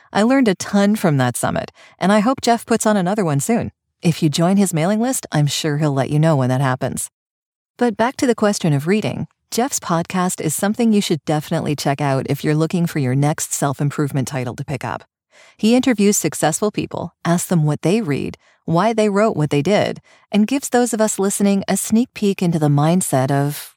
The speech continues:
let's face it, the people we'd like to be. Besides that, after having been in radio for twenty-six years, he has a great voice.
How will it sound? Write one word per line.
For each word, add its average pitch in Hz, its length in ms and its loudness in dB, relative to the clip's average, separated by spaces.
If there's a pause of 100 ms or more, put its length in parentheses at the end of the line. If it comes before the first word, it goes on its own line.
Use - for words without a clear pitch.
let's - 240 -6
face - 300 -2
it, 131 180 -2 (140)
the 175 140 -6
people 226 340 -2
we'd 233 180 -2
like 208 200 0
to 180 80 -4
be. 196 340 -2 (580)
Besides 247 420 2
that, 165 340 0
after 220 260 2
having 190 300 2
been 175 100 2
in 156 140 2
radio 165 320 0
for 233 140 -2
twenty-six 220 520 0
years, 226 320 0
he 180 140 0
has 165 180 2
a 151 60 0
great 143 360 -2
voice. - 400 -4